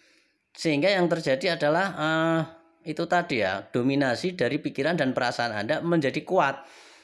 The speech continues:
dan menjadi tujuan dan dasar hidup Anda seperti itu. Makanya kemudian dia berubah-ubah ya. Jadi kuning, jadi hijau, jadi merah.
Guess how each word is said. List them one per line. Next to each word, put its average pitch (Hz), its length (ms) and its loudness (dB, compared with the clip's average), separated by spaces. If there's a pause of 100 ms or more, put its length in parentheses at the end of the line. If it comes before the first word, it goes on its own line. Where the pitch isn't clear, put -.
(380)
dan 220 160 4
menjadi 185 640 2
tujuan 180 720 0
dan 156 640 4
dasar 117 400 2
hidup 143 260 0
Anda 143 320 4
seperti 110 540 -4
itu. 85 240 -10 (500)
Makanya 117 320 -2
kemudian 160 400 0
dia 175 160 2
berubah-ubah 131 720 0
ya. 90 180 -4 (640)
Jadi 113 240 -8
kuning, 135 400 0
jadi 113 240 -4
hijau, 123 560 -2
jadi 113 240 -8
merah. 127 640 0